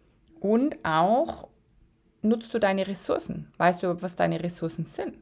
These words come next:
Das sage ich wieder, das ist ganz viel Wurzelarbeit. Zu deinen Wurzeln gehören deine Werte, deine Ressourcen. Und dann geht's weiter mit deinen Stärken. Und es, ich predige es ja schon ein bisschen länger. Wurzelarbeit ist das A und O.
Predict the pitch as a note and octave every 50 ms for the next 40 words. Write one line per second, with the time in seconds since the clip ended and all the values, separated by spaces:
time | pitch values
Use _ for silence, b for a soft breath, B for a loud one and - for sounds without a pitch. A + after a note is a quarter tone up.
0 | _ _ _ - E3+ - - F#3+ F#3+ F#3+ - - - G#3 G3+ F#3+ G3 F3+ F#3+ F3+
1 | - - - F#3 F3 F3+ A3 C#4+ E4 - - - - G#3+ A3 A3+ A3+ F#3+ F#3+ C4
2 | F4+ E4+ - - - - - - - - - - - - - - - - - -
3 | - - - D#3+ D#3+ E3+ D3+ D3 D#3 F3+ - - - - - - C4+ C4+ F3+ F3
4 | D#3+ E3 E3 - - - D#3 D#3 - - - - - - - - B3+ A3 - F3
5 | - - - - C#3+ C#3+ - - F#3 G#3 A#3+ C4+ - D4+ D#4 E4+ D#4+ B B B
6 | B B B B B B B B B B B - E3+ - - E3 F3+ - A3+ A3
7 | - - - D#3 E3 - - G#3+ G3 G3 G3 F#3 F3+ F3 F3 F3 - - - -
8 | - - - - - - - - E3+ E3+ - E3+ - - - - - - - -
9 | - - F3 F#3+ A3 A3+ B3+ - A#3 - - G#3+ - - F#3+ - - - - F3+
10 | F3 F3 - A3+ A3 - - - G3+ F3+ F3+ F3 E3 E3+ F3+ G#3 A#3 C4 D#4 F#4
11 | - - b b b b b b b b b b b - F#3+ G#3+ B3 C#4 C4 -
12 | - - - - - - E3+ F#3 F#3+ F3 - - G#2+ - - - - F3+ F3+ F#3+
13 | - - - - - D3+ D3+ D#3+ F3 - - - - - D3 D3+ D3+ - E3+ E3+
14 | E3+ - - - -